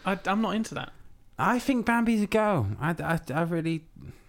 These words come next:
Speaker 1: It's been many years since I've seen Bambi. I don't think I've seen it since I was a kid.
Speaker 2: I don't think I've ever watched Bambi. I just know what happens.
Speaker 1: I remember it's really good, um, but then there's Thumper. And he's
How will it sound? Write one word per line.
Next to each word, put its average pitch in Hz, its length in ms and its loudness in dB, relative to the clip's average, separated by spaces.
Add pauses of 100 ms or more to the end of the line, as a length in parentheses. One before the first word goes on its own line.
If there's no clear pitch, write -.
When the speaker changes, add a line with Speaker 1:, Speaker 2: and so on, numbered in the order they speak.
(400)
Speaker 1:
It's - 100 -10
been 208 240 2
many 165 220 4
years 139 240 2
since 127 160 -6
I've - 80 -12
seen 131 180 -6
Bambi. 127 320 -6
I 156 80 0
don't 165 140 -4
think 151 120 0
I've 139 100 -2
seen 151 180 -2
it - 80 -6
since 135 200 -8
I 131 40 -10
was - 100 -8
a 139 40 -10
kid. 131 360 -8
Speaker 2:
I 139 100 2
don't 240 140 2
think 208 160 0
I've 110 160 -2
ever 127 180 2
watched 95 280 0
Bambi. 82 400 -2
I 104 60 0
just 117 140 -2
know 110 140 0
what 98 140 2
happens. 113 420 -8 (760)
Speaker 1:
I 190 40 2
remember 247 240 2
it's 185 320 0
really 247 180 0
good, 139 400 0 (260)
um, 156 280 0
but 160 180 0
then 175 160 0
there's 170 160 -2
Thumper. 170 360 -2
And 127 220 -10
he's - 220 -12